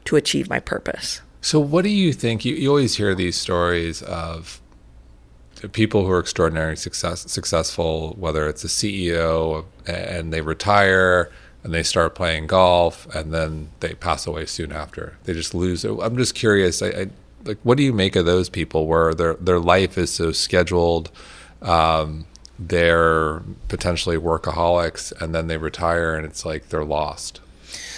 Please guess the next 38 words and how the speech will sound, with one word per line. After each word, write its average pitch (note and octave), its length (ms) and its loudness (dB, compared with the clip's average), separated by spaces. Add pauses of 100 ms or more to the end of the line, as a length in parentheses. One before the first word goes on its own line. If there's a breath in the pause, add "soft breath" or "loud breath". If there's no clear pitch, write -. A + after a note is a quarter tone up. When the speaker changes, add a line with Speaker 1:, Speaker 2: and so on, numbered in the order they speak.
(140 loud breath)
Speaker 1:
Yeah, C4+ 160 6
so B3+ 240 2
I A#3+ 100 4
think D#4 420 0
it's A#3 140 0
very A3+ 280 6
difficult G#3 540 0
at F3 140 -2
this F3 160 2
point - 420 -4
to F3+ 80 -2
get F3 300 0
a - 60 0
s-, - 220 0
a E3+ 100 2
pure F3 400 0
reading D#3+ 400 0
on C#3 200 -2
any C3+ 260 -2
of B2+ 140 -4
that. B1 260 -2 (300 loud breath)
And F#3 100 4
the F#3+ 60 4
reason C4 280 4
I A#3 80 4
say G#3 280 4
that F#3 120 4
is E3 120 2
because D3+ 480 -2
it E3+ 100 0
has E3+ 200 2
become E3 380 -2
so G3 440 4
wrapped G3 480 2
up E3+ 180 0
in D#3+ 120 -2
our D#3 100 0
sociology D#3 1000 0